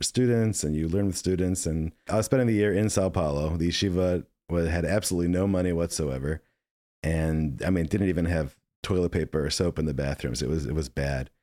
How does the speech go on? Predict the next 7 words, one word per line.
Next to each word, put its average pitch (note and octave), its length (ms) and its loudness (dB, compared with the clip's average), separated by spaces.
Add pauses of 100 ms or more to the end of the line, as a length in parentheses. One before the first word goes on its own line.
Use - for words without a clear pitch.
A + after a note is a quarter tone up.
(380)
And D2 200 0
so D#2 440 0
on E2 520 0 (100)
Black D#2 320 -2
Friday, C2+ 500 -2
on D2+ 140 0
November D#2+ 600 0